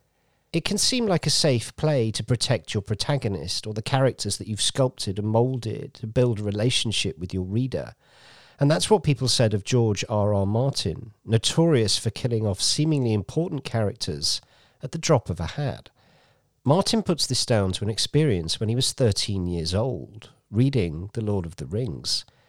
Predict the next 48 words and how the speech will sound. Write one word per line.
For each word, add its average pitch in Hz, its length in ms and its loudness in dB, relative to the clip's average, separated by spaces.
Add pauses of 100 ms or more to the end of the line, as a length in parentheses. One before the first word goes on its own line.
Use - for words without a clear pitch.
(280)
Ask - 240 0
him 202 60 2
about 165 340 2
Gandalf's 110 720 0
death 117 460 -2
and 95 120 -4
the 104 80 2
impact 120 420 -2
that 82 140 -12
that 101 160 -4
had 127 280 -4
on 95 120 0
him, 87 160 -4
and 104 100 -2
he'll 123 80 0
tell 185 300 -2
you 143 160 0
that 117 120 -10
Tolkien 139 540 -2
broke - 400 2
the 92 80 -6
rules. 101 540 -4
You 139 80 0
can't 147 640 0
kill 120 260 -2
off 92 240 -4
Gandalf. 120 720 -4 (720)
But - 140 -6
Martin 107 420 2
thought 87 200 -4
it 78 100 -8
was 82 100 -10
genius. - 800 -4 (520)
He 143 120 2
said, 151 180 4
"As 139 80 4
soon 180 300 6
as 180 160 4
you 139 80 0
kill 160 240 2
someone 117 340 0
as 101 140 -2
crucial 120 440 2
as 92 120 -2
Gandalf, 98 760 -4
it - 160 -6
builds 101 460 2
suspense, - 920 -2